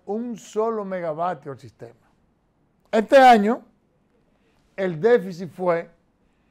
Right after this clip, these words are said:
de ciento cin-, de mil quinientos millones de dólares el déficit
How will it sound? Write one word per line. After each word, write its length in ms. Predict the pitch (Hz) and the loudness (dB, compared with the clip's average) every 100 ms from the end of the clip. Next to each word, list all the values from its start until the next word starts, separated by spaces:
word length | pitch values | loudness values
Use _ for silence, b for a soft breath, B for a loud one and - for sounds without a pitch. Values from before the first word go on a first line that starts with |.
| _ _ _ _ _ _ _ _ | _ _ _ _ _ _ _ _
de 220 | 139 165 | -8 -8
ciento 640 | 165 185 208 262 247 240 | -8 -6 -2 -2 -4 -6
cin-, 340 | - 190 190 - _ _ | -6 -12 -14 -16 _ _
de 160 | 156 175 | -8 -6
mil 440 | 185 226 294 294 | -4 -4 -6 -8
quinientos 880 | 247 220 220 254 277 277 277 226 _ _ _ - | -10 -8 -6 -6 -6 -10 -14 -14 _ _ _ -12
millones 680 | 175 165 135 208 240 226 | -8 -8 -2 -2 -2 -6
de 120 | 180 156 | -6 -6
dólares 480 | 170 175 165 156 - | -4 -6 -8 -12 -16
el 180 | 143 120 | -16 -10
déficit 460 | 131 104 113 _ | -12 -12 -20 _